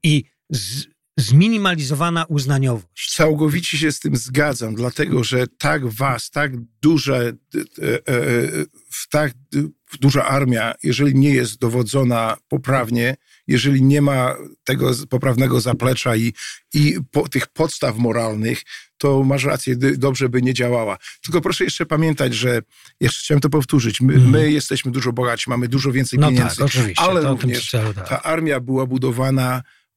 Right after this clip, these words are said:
Speaker 2: od podstaw
Speaker 1: Mhm.
Speaker 2: z obywateli, z ludzi, którzy walczyli pier-, najpierw o wolność, tak? I to, potem się to przeradzało w profesjonalną armię,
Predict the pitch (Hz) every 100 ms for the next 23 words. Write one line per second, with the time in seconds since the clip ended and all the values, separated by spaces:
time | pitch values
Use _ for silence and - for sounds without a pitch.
0 | - 131 - - 143 131 131 117 120 120
1 | 110 _ - - - 143 139 127 131 151
2 | 131 113 110 147 135 135 139 131 135 135
3 | - 143 131 - 143 143 135 - 131 135
4 | 127 117 151 123 123 - 120 143 - 123
5 | - 131 143 131 143 147 135 135 127 -
6 | 135 127 127 131 120 - - - 117 127
7 | - 131 131 131 123 127 123 120 123